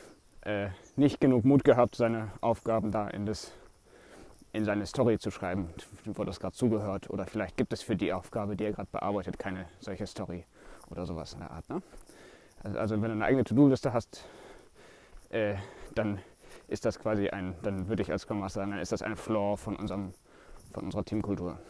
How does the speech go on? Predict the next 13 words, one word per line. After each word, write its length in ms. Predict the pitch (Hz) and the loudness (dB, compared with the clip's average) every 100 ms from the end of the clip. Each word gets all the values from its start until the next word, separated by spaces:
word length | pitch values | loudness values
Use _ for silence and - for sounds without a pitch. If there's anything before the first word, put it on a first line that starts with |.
| - - - - - _ _ _ - - | -20 -20 -20 -20 -20 _ _ _ -20 -12
Eine, 280 | 95 90 - - | -10 -10 -12 -12
eine, 120 | 82 - | -12 -10
ein, 200 | - 82 - - _ - - - - - - | -10 -12 -14 -20 _ -20 -20 -20 -20 -20 -20
den 220 | - 95 95 | -12 -8 -6
wir 80 | 95 | -6
reparieren 460 | - 98 98 90 | -4 -2 -2 -4
wollen, 180 | 82 78 | -6 -10
etwas 480 | - 90 - - - | -10 -10 -10 -16 -18
zu 120 | - | -10
re-, 160 | 107 90 - - - | -6 -6 -8 -18 -4
reparierungswürdiges. 1300 | 113 104 113 107 95 87 - - 104 87 82 85 - - - - - - - - - - - | -4 0 0 0 -2 -8 -14 -4 -2 -2 -4 -8 -14 -18 -20 -20 -20 -20 -20 -18 -18 -20 6
So, 200 | 156 104 - - - - - - - - - - - - - | 8 8 0 -16 -18 -18 -20 -20 -20 -20 -20 -20 -20 -20 -12
äh, 280 | 117 110 107 | -6 -4 -4